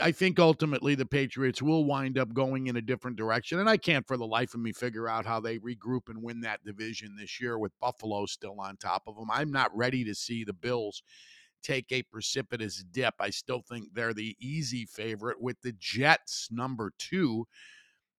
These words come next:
given Aaron Rodgers adjusting well and how I can't wait to watch him in Hard Knocks. More Aaron Rodgers thoughts coming, but I'll be there for all of it 'cause that's what I do in August.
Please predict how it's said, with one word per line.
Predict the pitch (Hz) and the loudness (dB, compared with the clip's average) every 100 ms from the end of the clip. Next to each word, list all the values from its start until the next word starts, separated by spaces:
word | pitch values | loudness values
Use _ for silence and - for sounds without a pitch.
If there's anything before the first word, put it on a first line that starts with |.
| - 120 | -14 -2
given | 156 180 151 | 2 4 2
Aaron | 143 147 131 | 2 2 2
Rodgers | 117 123 151 127 117 98 | 2 2 2 2 -2 -4
adjusting | 110 92 117 104 - 104 90 | -6 -4 -2 -2 -4 -6 -6
well | 95 98 104 | -4 -4 -4
and | 95 | -6
how | 110 110 | -4 -2
I | 104 | -4
can't | - - 127 - | -6 -4 -4 -4
wait | 101 135 - | -4 -4 -4
to | 101 85 - - _ _ _ _ _ - | -6 -8 -10 -20 _ _ _ _ _ -6
watch | 104 135 131 | 0 2 2
him | 143 135 | 0 0
in | 110 | 0
Hard | 92 120 127 98 | -2 0 0 0
Knocks. | 92 90 87 - 98 | -2 -2 -4 -8 -4
More | 113 170 139 | 2 4 6
Aaron | 151 147 113 | 6 6 4
Rodgers | 117 143 120 101 92 | 4 4 4 0 -4
thoughts | - 107 104 - | -6 -4 -4 -6
coming, | - 110 107 107 - | -8 -6 -6 -8 2
but | 165 277 233 - | 12 12 12 12
I'll | 175 196 | 6 8
be | 175 233 240 | 8 8 10
there | 233 247 | 12 12
for | - 233 | 10 12
all | 247 269 254 | 12 12 12
of | 175 | 10
it | 190 190 | 6 4
'cause | - 170 | 2 4
that's | 160 156 - | 6 6 4
what | 160 | 4
I | 160 | 6
do | 160 175 180 | 6 8 8
in | 120 | 6
August. | 107 101 98 98 - | 2 0 0 -4 -8